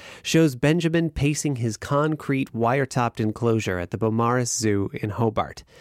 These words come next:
The footage was discovered and restored by the National Film and Sound Archive of Australia and released to the public in May twenty twenty. The difficulty in describing this creature brought difficulty in naming it.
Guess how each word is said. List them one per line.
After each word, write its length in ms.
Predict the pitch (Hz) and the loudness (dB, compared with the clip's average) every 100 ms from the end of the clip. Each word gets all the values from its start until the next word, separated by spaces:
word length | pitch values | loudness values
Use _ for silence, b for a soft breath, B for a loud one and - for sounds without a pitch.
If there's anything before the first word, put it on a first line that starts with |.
| B B B B - | B B B B -6
The 80 | 120 | 0
footage 280 | 139 131 123 | 0 0 0
was 120 | 117 | 0
discovered 520 | 120 - 160 165 151 | -2 0 2 2 0
and 160 | 113 107 | -2 -2
restored 400 | 107 139 127 120 | 0 0 0 0
by 100 | 107 | 0
the 100 | 107 | 0
National 440 | 107 - 107 101 | 0 0 -2 -2
Film 340 | - 127 123 | 0 0 2
and 140 | 107 101 | -2 -2
Sound 340 | 139 135 127 | 0 2 2
Archive 380 | 110 - 110 98 | 0 0 -4 -2
of 100 | 95 | -4
Australia 640 | 92 - 143 160 151 143 - | -6 -2 0 2 0 -2 -4
and 100 | 101 | -4
released 460 | 101 135 - - - | -2 -2 -4 -10 -10
to 80 | |
the 80 | - | -6
public 440 | 120 117 120 - B B B | -4 0 -2 -4 B B B
in 200 | 117 101 | -2 0
May 180 | 104 107 | 0 0
twenty 300 | 117 107 101 | -2 -2 -2
twenty. 420 | - 95 87 - _ _ _ _ _ _ _ 127 | -4 -4 -6 -10 _ _ _ _ _ _ _ -4
The 140 | 135 | 0
difficulty 720 | 208 240 285 208 170 156 147 | 2 2 2 2 2 2 2
in 220 | 139 123 | 2 2
describing 800 | 120 113 - - 123 139 139 131 | 0 -2 -2 0 2 4 2 2
this 180 | 117 107 | 0 -2
creature 440 | - 120 107 113 104 | -2 -2 0 0 2
brought 360 | 117 113 117 | 2 0 0
difficulty 600 | 147 143 175 156 139 131 | -2 0 0 2 2 0
in 280 | 139 113 107 | 0 0 2
naming 400 | 110 117 101 95 | 4 2 0 -4
it. 300 | - - | -8 -12